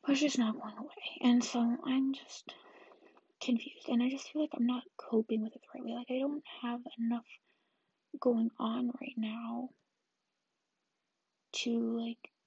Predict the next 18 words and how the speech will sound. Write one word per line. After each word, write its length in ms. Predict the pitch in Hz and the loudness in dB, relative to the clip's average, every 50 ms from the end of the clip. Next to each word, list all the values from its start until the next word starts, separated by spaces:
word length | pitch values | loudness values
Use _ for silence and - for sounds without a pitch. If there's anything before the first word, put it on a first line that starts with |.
| - _ | -20 _
be 180 | - - - 240 | -10 -6 -6 -6
okay 240 | - - - 254 247 | -4 -4 -2 -2 -2
with 100 | 240 - - | -2 -4 -8
it. 80 | 311 | -10
I 220 | 339 247 220 - - _ - | -8 -8 -8 -8 -10 _ -6
think 240 | - 254 254 - - | -4 -4 -4 -6 -8
what 140 | 277 285 240 | -4 0 2
needs 240 | 240 233 233 - - | 2 2 2 -2 -6
to 60 | 240 | -8
happen 360 | 233 240 233 - - 254 247 | -6 -6 -8 -6 -6 -6 -6
is 80 | 233 - | -4 -4
I 120 | 240 233 - | -4 -4 -4
think 200 | - 247 233 240 - | -2 -2 -2 -2 -2
I 60 | 247 | -4
just 200 | - 247 233 - - - | -6 -6 -8 -10 -8 -8
went 140 | 233 233 320 277 | -8 -8 -4 -2
into 380 | 226 226 226 226 - - 233 226 | 0 0 0 0 -2 -6 -6 -8
it 80 | - | -8